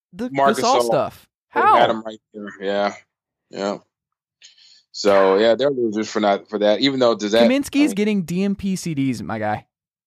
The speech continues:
Speaker 2: Yeah.
Speaker 1: They gave up. They refused to take four first round picks for a guy who's getting D M P C Ds in, like, year four.
Speaker 2: Thank goodness.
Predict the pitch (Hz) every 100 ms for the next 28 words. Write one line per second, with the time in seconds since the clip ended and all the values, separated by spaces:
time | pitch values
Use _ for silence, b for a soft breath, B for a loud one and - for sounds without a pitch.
0 | _ _ _ _ _ _ _ - 92 85
1 | 82 _ _ _ _ _ - 226 262 311
2 | 269 226 226 262 240 233 - 208 214 208
3 | 208 - - 165 156 - _ _ 190 196
4 | 208 175 170 170 151 139 131 101 - -
5 | _ 151 139 139 139 147 117 127 135 131
6 | 123 123 110 107 101 92 - 117 - -
7 | 87 - - _ _ _ _ _ _ _
8 | _ _ _ _ _ _ _ _ - -
9 | _ _ _ 104 113 151 147 131 - -